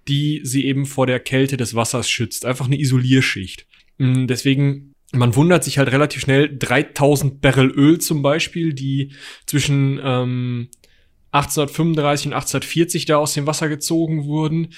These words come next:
Zwischen achtunddreißig und achtzehnhundertvierzig, ähm, hä? Das passt doch nicht.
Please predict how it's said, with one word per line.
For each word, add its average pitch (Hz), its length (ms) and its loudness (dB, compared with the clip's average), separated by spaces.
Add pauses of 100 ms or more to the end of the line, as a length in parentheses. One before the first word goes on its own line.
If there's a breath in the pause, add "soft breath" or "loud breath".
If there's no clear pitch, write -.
(200 loud breath)
Zwischen 143 180 -4
achtunddreißig 135 800 -4
und - 60 -14
achtzehnhundertvierzig, 147 960 -8
ähm, 127 640 -6 (220)
hä? 131 240 -2 (320)
Das - 120 -14
passt - 260 -6
doch 113 80 -6
nicht. 107 280 -12